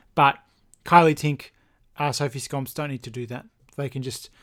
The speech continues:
leave it up to the voter and trust that their voters know. And maybe a few of them vote informal. There's stories about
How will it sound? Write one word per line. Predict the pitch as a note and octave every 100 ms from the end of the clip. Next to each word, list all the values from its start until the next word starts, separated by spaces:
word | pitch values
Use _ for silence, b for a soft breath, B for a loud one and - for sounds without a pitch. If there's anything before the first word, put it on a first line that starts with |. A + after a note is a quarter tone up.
| b -
leave | E3+ D#3
it |
up | D#3+ -
to |
the | C3+
voter | B2 C3+ B2+
and | B2+ A#2+
trust | C#3 C3
that | B2+
their | B2+
voters | B2+ A#2+ A#2
know. | B2+ A#2
And | E3 F3
maybe | F#3+ F#3 F#3
a |
few | - E3+
of | D#3
them | D3+
vote | D3+ D3
informal. | D3 - D3 F3+ G3+
There's | C#3+
stories | - - C#3 C3+ C3
about | C3+ C3 -